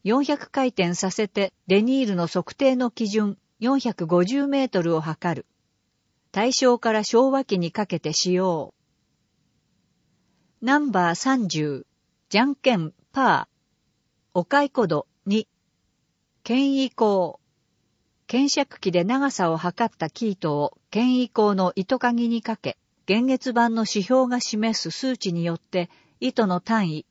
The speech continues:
デニールを読み取る。明示器に使用。四百五十メートルが零点零五グラムの場合は一デニールとなった。検釈器一、検釈器二、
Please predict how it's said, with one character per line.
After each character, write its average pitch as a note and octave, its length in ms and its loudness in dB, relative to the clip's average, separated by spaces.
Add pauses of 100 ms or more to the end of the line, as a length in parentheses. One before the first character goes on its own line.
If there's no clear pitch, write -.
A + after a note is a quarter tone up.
(120)
デ F#3 160 4
ニ B3 200 0
ー F#3 40 -2
ル E3 120 2
を D#3+ 60 4
読 E3 180 2
み G3 120 -2
取 F3+ 240 -4
る。 - 60 -12 (1120)
明 B3+ 240 2
示 C4+ 160 -2
器 G3+ 120 -4
に E3+ 140 -2
使 G3 280 -2
用。 F#3+ 360 0 (800)
四 C4+ 220 2
百 F3+ 260 -4
五 F#3 160 2
十 C#4 220 0
メ C#4 160 0
ー B3+ 60 -2
ト F#3+ 100 -2
ル E3+ 100 -2
が D#3 240 -2 (200)
零 C4+ 240 2
点 F3 260 0
零 A3 220 4
五 A#3+ 160 0
グ A#3+ 100 -4
ラ A#3+ 140 2
ム F#3 100 -2
の D#3 140 -2
場 F3+ 220 0
合 F3+ 180 -2
は F3 180 -4 (180)
一 G#3 280 -4
デ C4+ 160 2
ニ C4 180 0
ー D#3+ 40 -2
ル D#3 100 -4
と D#3 100 -6
な D#3+ 140 -4
っ - 60 -10 (100)
た。 - 120 -10 (1500)
検 C4+ 240 0
釈 - 280 -4
器 E3+ 260 -4
一、 - 400 -8 (520)
検 C4+ 200 2
釈 - 320 -6
器 F3 240 -6
二、 G3 220 -4